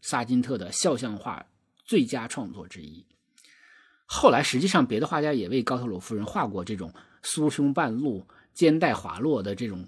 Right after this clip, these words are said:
性感肖像画，但是不知道是不是因为有X夫人的这样的一个事件珠玉在前，那些画没有产生什么影响，也没有引起舆论争议，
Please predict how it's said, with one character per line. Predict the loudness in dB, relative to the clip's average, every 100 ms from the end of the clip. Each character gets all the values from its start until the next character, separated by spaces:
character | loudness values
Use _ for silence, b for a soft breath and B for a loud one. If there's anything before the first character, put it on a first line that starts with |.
| -12
性 | -4 0
感 | 0 -4
肖 | -10 -8
像 | -10
画， | -12 -14 B B
但 | 0
是 | 4 2
不 | 4
知 | 2
道 | 6 4
是 | 4 -4
不 |
是 | -6 0
因 | 4 4
为 | 4 4
有 | 2 -4 -10
X | -2 0 0 -2
夫 | 2
人 | 2 2
的 | 0
这 | -2
样 | -2 -2
的 |
一 | -6
个 | -6 -8 -8 B B
事 | 2 4 6
件 | 4 4 -4 B B B 4
珠 | 8 10
玉 | 10 8
在 | 4
前， | 2 -2 0
那 | 0
些 | 2
画 | 2 4
没 | 6
有 | 6 6
产 | 2 0
生 |
什 | 2
么 | 2
影 | 2 0
响， | -2 -4 -8 B B
也 | 4 10
没 |
有 | 12
引 | 12
起 | 10 6
舆 | 6
论 | 6 4
争 | 2 0
议， | -2